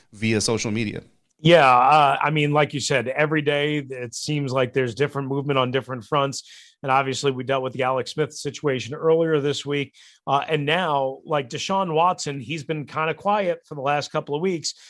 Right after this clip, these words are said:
Speaker 2: Apparently, he met with the new head coach there, uh,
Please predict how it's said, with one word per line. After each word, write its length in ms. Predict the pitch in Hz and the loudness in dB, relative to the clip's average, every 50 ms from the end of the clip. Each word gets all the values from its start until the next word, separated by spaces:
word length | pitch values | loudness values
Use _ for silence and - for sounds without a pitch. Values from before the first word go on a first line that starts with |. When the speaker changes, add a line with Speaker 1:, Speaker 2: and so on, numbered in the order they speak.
| - _ _ _ - | -20 _ _ _ -10
Speaker 2:
Apparently, 600 | 123 - - 165 175 180 196 196 - 180 175 156 | -8 -6 -2 0 0 0 0 -2 -4 -6 -6 -6
he 100 | 160 156 | -6 -4
met 220 | 156 160 175 165 | -2 -4 -4 -4
with 200 | 165 165 156 131 | -4 -6 -6 -6
the 100 | 143 147 | -6 -6
new 200 | 147 165 170 156 | -4 -2 -2 -2
head 220 | 156 156 151 123 | -2 -4 -6 -4
coach 340 | - 170 175 170 160 - - | -2 -2 -2 -2 -4 -6 -2
there, 400 | - 160 156 160 160 165 160 160 _ _ _ _ _ _ _ _ _ | 0 2 2 2 2 -2 -4 -6 _ _ _ _ _ _ _ _ _
uh, 220 | - 131 135 135 | -6 -4 -4 -4